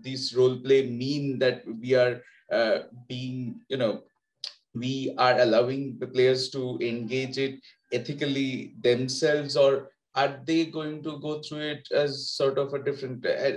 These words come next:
obviously, as you say, correctly pointed it out, it's a, a bit, and obviously at the end of the day depends on the player.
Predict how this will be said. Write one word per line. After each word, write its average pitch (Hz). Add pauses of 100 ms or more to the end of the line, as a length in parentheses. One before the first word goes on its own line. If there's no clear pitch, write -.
obviously, 139
as 117
you 120
say, 107 (300)
correctly 107
pointed 104
it 110
out, 98
it's 101
a, 104
a 101
bit, 101 (120)
and 98
obviously 107
at 104 (100)
the 110
end 104
of -
the 104
day 110
depends 107
on 110
the 107
player. 107